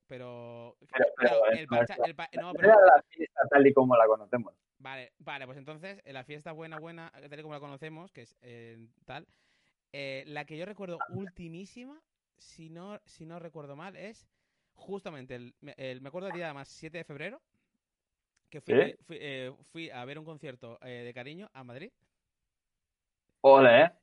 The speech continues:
Speaker 1: Y entonces fuimos al concierto y después del con-, claro, el tema es que hacían concierto por la tarde, paradiña, que, la típica paradiña que vas ahí a, a cenar, básicamente.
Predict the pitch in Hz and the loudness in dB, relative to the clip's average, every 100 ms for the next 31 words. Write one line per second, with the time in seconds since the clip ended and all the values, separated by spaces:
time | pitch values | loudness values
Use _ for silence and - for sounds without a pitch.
0 | _ _ 175 156 160 180 196 180 165 135 | _ _ -14 -12 -14 -16 -16 -18 -20 -20
1 | 147 143 175 180 208 220 180 156 143 _ | -20 -16 -16 -16 -18 -20 -18 -18 -20 _
2 | 170 180 202 214 185 185 185 185 165 139 | -14 -12 -12 -14 -16 -18 -20 -18 -18 -18
3 | 165 - 175 160 143 135 156 180 190 190 | -20 -20 -20 -18 -18 -18 -18 -16 -16 -16
4 | 208 220 269 _ _ _ 139 135 139 165 | -20 -20 _ _ _ _ -18 -16 -16 -18
5 | 185 180 180 170 151 175 185 180 185 180 | -20 -18 -18 -18 -18 -16 -14 -14 -14 -14
6 | 170 175 165 165 160 156 147 - 147 151 | -12 -12 -10 -10 -10 -14 -16 -18 -16 -16
7 | 170 165 143 147 160 | -18 -20 -18 -18 -20